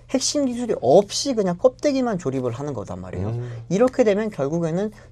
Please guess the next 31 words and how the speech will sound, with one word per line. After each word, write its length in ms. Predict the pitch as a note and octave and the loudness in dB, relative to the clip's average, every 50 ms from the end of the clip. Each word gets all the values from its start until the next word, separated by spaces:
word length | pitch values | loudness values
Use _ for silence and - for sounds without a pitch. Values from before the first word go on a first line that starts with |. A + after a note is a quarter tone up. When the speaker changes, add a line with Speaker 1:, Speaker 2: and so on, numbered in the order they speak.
| - - | -20 -14
Speaker 1:
중국의 560 | - - - F#3 F#3+ G3 G3+ G3 G3+ G3 A3 | -12 -6 -4 -2 -2 -2 -2 -2 -2 -2 -2
볼모로 520 | G#3 G#3 - C#3+ C#3+ D#3 F#3 G#3 A3+ A3+ A3 | -2 -2 -4 -4 -2 0 0 0 0 0 -2
잡혀서 540 | - - B2 - - - C#3 B2 E3 E3+ - - - - | -4 -6 -10 -6 -4 -4 -2 0 0 -2 -2 -6 -10 -6
Speaker 2:
음. 320 | F#2 G#2 A#2+ C3+ C#3 C#3 C#3 C3+ C3 | -4 -4 -4 -4 -6 -8 -10 -12 -6
Speaker 1:
결국에는 680 | C3 C3+ C#3 C#3+ D3+ D#3+ D#3+ D3+ D3+ E3 E3+ F#3 G3+ G#3 - - - - - - | -2 -2 0 0 -2 -4 -6 -6 -4 -4 -4 -4 -6 -8 -12 -16 -18 -20 -20 -14
뭐 200 | - - - - | -10 -10 -10 -10
패권이 360 | - - - - B3+ A#3+ A#3 G#3+ | -10 -14 -4 -2 -2 0 0 -4
뺏길 260 | A3 B3 - C4+ B3+ | -6 -6 -6 -6 -2
수밖에 260 | - - G#3 - - | 0 0 0 2 0
없지 220 | C#3 A2 - - | 0 0 2 2
않냐라고 360 | F#3 E3 E3 E3+ D#3+ D#3 D3+ D3+ | 2 4 4 2 2 2 2 0
하는 160 | C#3+ D3 C#3 | -2 -2 -4
그런 280 | B2 - D3+ E3 D3 | -4 -2 0 0 0
이야기들입니다. 640 | C3 C3+ E3 F3 E3+ D#3+ C3+ A2 G2+ G2 G2+ - A2 - - - - - - - - | 2 2 2 2 2 0 -4 -6 -6 -8 -12 -14 -14 -16 -18 -20 -20 -20 -20 -8 2
이게 120 | - F#3+ | 4 4
뭐 180 | F#3 F3 E3+ D#3 | 6 6 6 6
여기저기서 640 | D3 D3 D#3 D#3+ F3+ G3+ F#3+ G3 F3+ F3 F3 F3+ E3 | 6 6 6 6 4 4 4 4 2 2 2 0 -2
지금 280 | - - D#3 E3 D#3+ | -4 -4 -2 -2 -2
나오는 360 | C3+ A2+ A2+ C3 D3+ E3 D#3+ | -2 -2 -2 -2 -2 -4 -4
거는 360 | C#3 C3 B2+ C#3 D#3 D3+ B2+ A#2+ - - - - - - | -2 -4 -4 -4 -4 -6 -6 -8 -12 -18 -20 -20 -16 -8
팩시-, 280 | - G#3 G#3 - - - | -6 -6 -6 -4 -2 2
어, 400 | A#2+ C3 C3 C3 C3 C3 C3 C3+ - | 4 4 4 4 4 2 2 0 -2
폭스바겐이 480 | - G#3 - A#3+ A3 G3 F3+ F3+ F3+ | -4 -4 0 0 0 2 2 0 -2
굉장히 260 | E3+ - D#3 E3 E3 E3 | -2 -2 -2 -2 -2 -2
급하다 440 | - - D#3+ - - B3+ B3+ A#3+ | -2 -4 -4 2 4 8 8 8
보니까 480 | F#3 C#3 C3 A#2 G#2 - - - C3+ - | 8 6 2 -2 -4 -4 -4 -4 0 2
Speaker 2:
네. 140 | F3 E2+ E2 | 4 4 4
Speaker 1:
샤오펑의 360 | E2+ F3 F3 - F3 D#3+ D#3 | 4 2 0 -2 -4 -4 -2
손을 180 | F3 F#3 F3+ F3 | -2 -2 -4 -2
잡았던 440 | - A2 A2 C3+ C#3 - C#3+ C3+ | -4 -2 -2 -2 -2 -2 -6 -6
건데 360 | A#2+ A#2 A2 A2+ D3 F3 F#3+ | -6 -6 -4 0 0 0 0